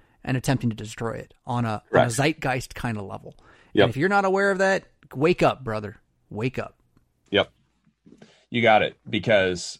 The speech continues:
Speaker 2: what you're, what's happening with socialism, communism, Marxism, whatever label this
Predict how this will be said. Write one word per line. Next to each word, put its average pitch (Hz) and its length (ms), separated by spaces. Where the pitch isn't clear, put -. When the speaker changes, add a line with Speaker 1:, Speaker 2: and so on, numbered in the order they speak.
Speaker 2:
what 101 360
you're, 95 280
what's 101 220
happening 90 760
with 78 540
socialism, 90 760
communism, 85 580
Marxism, 82 600
whatever 85 320
label 78 640
this 73 280